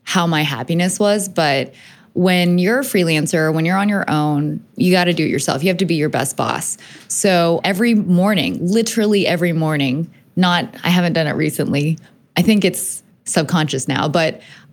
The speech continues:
I would ask myself, "Are you happy?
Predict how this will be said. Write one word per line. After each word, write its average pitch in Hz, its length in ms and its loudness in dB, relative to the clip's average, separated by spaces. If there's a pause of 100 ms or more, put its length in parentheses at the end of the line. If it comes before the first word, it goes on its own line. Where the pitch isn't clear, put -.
(120)
I 190 580 2
would 170 720 0 (160)
ask 151 260 -2
myself, 147 720 -2 (260)
"Are 165 80 2
you 160 120 2
happy? 247 680 0